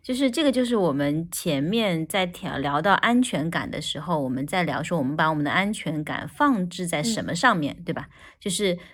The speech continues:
Speaker 1: 你觉得你的安全感的前提是你要拥有什么什么什么，对吧？
Speaker 2: 嗯。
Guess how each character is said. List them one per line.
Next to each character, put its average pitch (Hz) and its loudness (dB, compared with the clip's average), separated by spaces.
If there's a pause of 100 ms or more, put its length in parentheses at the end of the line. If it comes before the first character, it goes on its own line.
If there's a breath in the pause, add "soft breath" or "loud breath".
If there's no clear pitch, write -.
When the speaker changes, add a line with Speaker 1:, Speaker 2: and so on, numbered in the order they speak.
(120)
Speaker 1:
你 175 2
觉 170 4
得 247 8
你 214 4
的 139 2
安 220 0
全 175 0
感 135 0
的 117 -6
前 151 -4
提 147 -8
是 160 -6
你 151 0
要 135 0
拥 185 0
有 165 -2
什 - 2
么 131 -4
什 131 -6
么 - -8
什 - -8
么， - -12 (340)
对 - -20
吧？ - -10 (340)
Speaker 2:
嗯。 226 -2